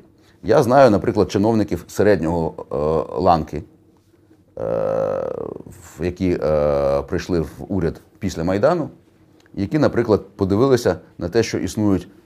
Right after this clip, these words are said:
величезні корупційні годувальниці в вигляді в-, в-, якихось ліцензій чи квот, роздачі якихось папірців, е, і вони їх скасували. Просто знищили повністю корупцію в своєму секторі. Після того вони п'ять років ходили, ходили на допити,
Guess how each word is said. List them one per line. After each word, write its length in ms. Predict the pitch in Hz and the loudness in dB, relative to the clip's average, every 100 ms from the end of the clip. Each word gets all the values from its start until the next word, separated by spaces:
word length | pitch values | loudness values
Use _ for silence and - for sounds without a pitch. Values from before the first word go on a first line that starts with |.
| - | -14
величезні 640 | 80 104 113 131 113 92 | -2 2 2 4 4 4
корупційні 540 | - 98 98 - 98 85 | 0 -2 -2 -2 -2 -2
годувальниці 640 | 85 85 85 76 76 78 | -2 2 2 2 -2 -4
в 40 | |
вигляді 400 | 78 80 76 73 - - - - | -4 -4 -6 -8 -12 -20 -20 -14
в-, 420 | 82 - 80 101 | -12 -8 -2 -2
в-, 140 | 80 | 0
якихось 380 | 90 95 92 90 | -2 -2 -2 -2
ліцензій 480 | 107 107 117 101 87 | 0 4 4 4 0
чи 140 | - | -6
квот, 320 | 87 107 107 98 | 0 2 2 0
роздачі 380 | 90 90 85 | 0 2 0
якихось 200 | 80 85 | -2 -6
папірців, 520 | - 82 82 - 117 - - _ _ _ _ _ - | -6 -6 -6 -4 -6 -8 -20 _ _ _ _ _ -4
е, 420 | 76 82 85 87 - | 0 4 4 4 2
і 60 | |
вони 140 | 139 185 | -2 -2
їх 80 | - | -4
скасували. 480 | 131 - 69 - - _ _ _ _ _ _ _ _ - | -6 -4 -4 -6 -10 _ _ _ _ _ _ _ _ -4
Просто 300 | 143 170 107 | -2 -2 -2
знищили 420 | 101 143 - 98 | 0 -2 0 -2
повністю 400 | 113 110 107 87 | 0 0 -2 -4
корупцію 420 | 92 104 - 90 | -4 -4 -2 -4
в 280 | 71 87 80 | -2 -4 -4
своєму 360 | - 90 87 82 | -2 0 0 -2
секторі. 400 | - - 64 - - _ - - _ - | -6 -10 -14 -14 -20 _ -20 -20 _ -6
Після 220 | 113 123 | -4 0
того 200 | 127 160 | 2 4
вони 180 | 110 123 | 4 2
п'ять 220 | 104 95 | 2 0
років 220 | - 87 | -2 -4
ходили, 300 | 82 87 95 | -4 -2 -2
ходили 340 | 85 90 90 90 | -2 -2 -2 -2
на 80 | 98 | -2
допити, 400 | 165 113 80 | -2 -4 -6